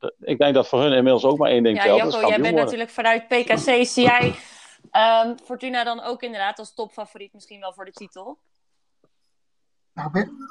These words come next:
Speaker 3: we hebben het ook gewoon over de titelverdediger,
Speaker 2: Ja.
Speaker 3: hè? Dus het is geen ploegje wat, eh, wat net even komt
Speaker 2: Nee,
Speaker 3: kijken.
Speaker 2: zeker niet.
Speaker 3: Dus, eh, ze zijn, eh, na het, het wegvallen van, eh, na het uitvallen van vorig seizoen, is, eh,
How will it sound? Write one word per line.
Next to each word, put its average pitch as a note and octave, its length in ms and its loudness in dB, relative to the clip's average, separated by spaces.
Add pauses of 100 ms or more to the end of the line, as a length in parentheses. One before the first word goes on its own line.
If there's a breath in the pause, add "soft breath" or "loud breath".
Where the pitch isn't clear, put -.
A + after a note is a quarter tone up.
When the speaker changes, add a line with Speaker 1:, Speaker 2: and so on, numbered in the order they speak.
Speaker 3:
we F#3+ 60 0
hebben G#3+ 180 6
het A3 120 2
ook A#3+ 140 4
gewoon A#3+ 260 4
over A3+ 160 8
de A3+ 100 2
titelverdediger, F#3+ 720 2
Speaker 2:
Ja. F3+ 60 0
Speaker 3:
hè? C4+ 140 -2
Dus - 100 -6
het - 120 -10
is A#3 120 0
geen A#3+ 180 4
ploegje B3 340 0
wat, A3 280 -4
eh, A3 100 0
wat G#3+ 160 2
net A#3+ 180 2
even A3 240 2
komt A3 140 -2
Speaker 2:
Nee, A3 80 -4
Speaker 3:
kijken. B3+ 180 4
Speaker 2:
zeker A#3 260 -6
niet. F#3 480 -18
Speaker 3:
Dus, - 260 -4
eh, G#3+ 920 -14
ze G#3 200 2
zijn, G#3+ 320 6
eh, G#3 760 2 (160)
na G#3 200 2
het, G#3 200 0
het G#3 220 -4
wegvallen G#3 500 0
van, G#3 300 2
eh, G3+ 480 -2
na G3+ 80 -2
het G#3+ 100 -6
uitvallen A#3 520 2
van G#3 160 -2
vorig G#3+ 260 2
seizoen, G3+ 460 0 (640)
is, - 320 -6
eh, G3+ 340 -2